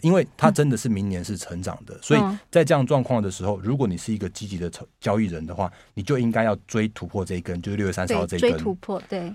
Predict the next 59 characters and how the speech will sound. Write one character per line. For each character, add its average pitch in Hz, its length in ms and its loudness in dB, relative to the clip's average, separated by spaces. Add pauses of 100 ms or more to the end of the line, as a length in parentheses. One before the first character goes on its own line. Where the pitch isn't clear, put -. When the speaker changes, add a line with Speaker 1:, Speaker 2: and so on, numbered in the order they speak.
(100)
Speaker 1:
好， 123 160 4
那 202 140 6
追 196 200 6
突 143 160 0
破 156 160 4
这 147 120 4
一 139 60 4
根 139 200 2
怎 95 140 -2
么 87 140 -4
做 101 260 2
呢？ 87 200 -6
其 120 140 -8
实 170 100 2
你 123 60 4
就 120 140 2
要 - 20 6
变 127 160 2
成 110 80 0
说， 110 260 0
我 98 120 -8
追 143 160 2
突 113 120 -4
破 107 220 0
了， 85 80 -2 (160)
我 - 60 -6
刚 214 100 2
刚 139 80 6
前 117 100 0
面 110 120 2
说 110 120 -2
到 98 140 2
的， - 120 -6
Speaker 2:
嗯。 - 60 -18 (140)
Speaker 1:
你 127 100 0
可 110 120 0
能 101 100 2
要 110 140 4
愿 120 180 2
意 110 80 2
用 107 220 2
一 147 80 0
点 110 280 -2
点 98 200 0
的 85 100 -6
那 98 100 -2
个 90 320 -4
成 95 220 -6
本 87 180 -6 (300)
去 - 140 -4
换 131 280 6
那 107 80 2
个 95 60 -4
后 - 160 -2
面 101 160 -2
的 87 80 -4
行 80 180 -8
情。 - 280 -10
Speaker 2:
嗯。 208 260 0